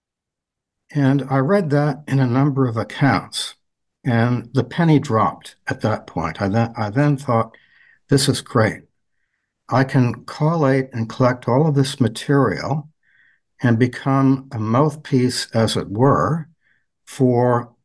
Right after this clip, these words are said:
these five hundred or so people who have had a near-death experience and reported basically the same thing in perhaps slightly different nuanced language."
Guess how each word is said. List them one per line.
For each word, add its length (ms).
these 260
five 340
hundred 320
or 100
so 280
people 460
who 80
have 100
had 240
a 60
near-death 560
experience 880
and 380
reported 560
basically 560
the 120
same 460
thing 680
in 200
perhaps 460
slightly 460
different 540
nuanced 580
language." 760